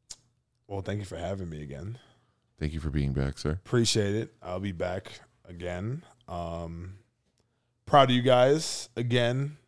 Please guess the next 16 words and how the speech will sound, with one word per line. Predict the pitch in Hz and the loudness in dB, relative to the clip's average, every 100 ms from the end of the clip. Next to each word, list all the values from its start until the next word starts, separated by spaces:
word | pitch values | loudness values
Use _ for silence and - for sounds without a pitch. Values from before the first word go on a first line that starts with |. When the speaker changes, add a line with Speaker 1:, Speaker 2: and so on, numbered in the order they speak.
| _ _ - | _ _ -8
Speaker 2:
Thanks, | 349 311 - | -2 0 6
Speaker 1:
Always | 135 131 135 139 - - | 8 8 8 6 2 -6
Speaker 2:
man. | - _ _ _ 107 | -12 _ _ _ -2
Speaker 1:
doing | 135 139 | 2 4
y'all | 131 | 4
thing, | 120 131 135 151 - 127 | 4 2 2 -2 -2 2
upgrading. | 127 131 131 131 147 185 - _ _ _ _ _ _ _ _ | 4 6 6 6 2 -2 -8 _ _ _ _ _ _ _ _
No | 104 | 0
way | 117 117 | 2 2
but | 123 | 4
up | 131 120 | 2 4
as | |
always. | 123 131 135 156 208 - - _ _ - | 6 6 8 6 4 -4 -10 _ _ -2
Um, | 113 117 117 113 117 123 _ _ _ _ _ - - _ _ _ _ _ _ _ _ _ _ - | 0 2 2 0 -4 -8 _ _ _ _ _ -14 -14 _ _ _ _ _ _ _ _ _ _ -8
and, | 107 107 107 | -6 -2 0
uh, | 107 107 104 104 104 104 | 2 2 2 2 2 2